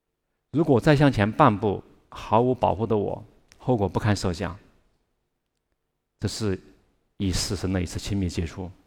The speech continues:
又遇到几次危险，天黑再次迷路，远处出现了狼群，直到深夜我们才回到了停在山下面的车里。在攀登过程中，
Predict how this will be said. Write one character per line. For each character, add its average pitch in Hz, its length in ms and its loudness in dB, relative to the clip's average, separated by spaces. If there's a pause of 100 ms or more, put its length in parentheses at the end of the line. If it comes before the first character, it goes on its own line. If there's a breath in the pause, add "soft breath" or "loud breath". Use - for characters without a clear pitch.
(1040)
又 185 180 12
遇 165 100 6
到 147 140 10
几 113 180 0
次 107 420 4 (500)
危 123 140 4
险， 92 320 0 (460)
天 143 260 8
黑 131 560 2 (140)
再 165 220 10
次 - 180 2
迷 98 240 2
路， 101 260 -4 (840)
远 104 260 4
处 151 160 0
出 - 100 -6
现 139 120 8
了 123 60 8
狼 113 220 2
群， 95 400 -6 (1200)
直 - 100 -6
到 147 120 10
深 185 240 4
夜 208 160 10
我 107 120 4
们 113 140 2
才 107 220 4
回 98 200 0
到 107 200 6
了 95 240 -2 (580)
停 - 180 -6
在 107 160 6
山 117 160 2
下 117 80 4
面 113 80 2
的 98 60 2
车 107 240 -2
里。 98 180 -4 (1800 soft breath)
在 127 140 4
攀 120 180 4
登 127 80 4
过 110 140 2
程 104 80 0
中， 101 340 -2